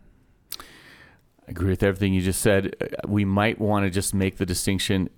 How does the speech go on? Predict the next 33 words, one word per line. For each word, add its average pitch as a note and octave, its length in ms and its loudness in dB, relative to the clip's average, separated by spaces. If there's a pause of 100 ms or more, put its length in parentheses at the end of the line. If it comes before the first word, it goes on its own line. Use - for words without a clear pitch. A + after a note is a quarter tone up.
We're B2 200 2
not C#3+ 300 0
making A2 540 2
a F2+ 60 2
political G2+ 440 -2
statement G2+ 480 0
by F2+ 260 0
either G2+ 280 0
using F#2+ 400 0
the F2+ 80 0
word F#2 240 0
Israel F#2+ 440 -2
or F2+ 60 0
the F2+ 120 0
word F2+ 220 0
Palestine. F2+ 720 0
I F#2 40 2
mean, F#2 160 0
maybe G2+ 220 0
we F#2+ 180 0
would F2 140 -4
say F2 320 0 (680)
Palestinian F#2+ 840 0
territories, G2 1400 -2 (480)
eh, G2 120 2 (180)
with-, G#2 340 -2
within G2+ 420 0
the F#2 100 2
larger F#2 760 0
land F2+ 440 0
of E2 180 -4
Israel. F2+ 760 -2 (120)
Um, F2 360 -2